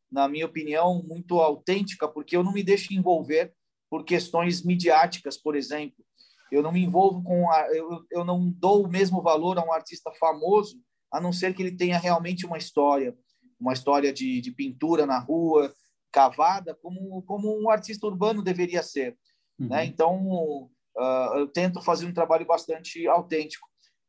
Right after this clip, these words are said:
Speaker 1: Ah, acoplado a isso, vem a questão do jornalismo, onde eu, desde jovem,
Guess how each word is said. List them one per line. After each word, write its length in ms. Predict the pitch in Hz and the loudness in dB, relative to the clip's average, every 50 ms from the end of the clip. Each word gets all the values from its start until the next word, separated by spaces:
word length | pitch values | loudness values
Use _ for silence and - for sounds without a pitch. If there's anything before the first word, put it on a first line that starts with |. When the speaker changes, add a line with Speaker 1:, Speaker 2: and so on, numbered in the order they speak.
| _ _ | _ _
Speaker 1:
Ah, 560 | - 151 165 165 165 165 170 165 165 165 147 - | 4 4 6 6 6 6 6 6 6 4 2 0
acoplado 840 | - 180 175 - - 202 202 - _ 165 175 190 208 214 190 160 151 | -2 -4 -6 -2 -4 -4 -4 -4 _ 0 2 2 2 2 0 -4 -6
a 80 | 147 | -6
isso, 400 | 147 165 214 233 233 - - 151 | -6 -8 -10 -12 -14 -12 -14 -8
vem 160 | 143 175 185 196 | -4 -4 -4 -4
a 60 | 190 | -4
questão 420 | - 185 175 - - 175 175 185 | -4 -6 -6 -2 -2 0 0 0
do 100 | 185 180 | 0 -4
jornalismo, 720 | 175 175 180 180 175 170 156 151 151 180 202 202 175 156 151 151 160 | -4 -2 -4 -2 -2 -4 -4 -4 -4 -6 -6 -6 -4 -2 0 0 0
onde 380 | 175 180 175 175 180 180 180 - - _ _ _ _ _ - | 0 0 -2 -4 -6 -8 -8 -12 -16 _ _ _ _ _ 0
eu, 200 | 147 147 151 151 | 0 2 2 2
desde 320 | 143 160 180 185 180 180 | 2 2 2 2 2 -2
jovem, 480 | 151 139 165 170 175 165 165 160 147 | 0 2 4 4 4 4 0 -4 -10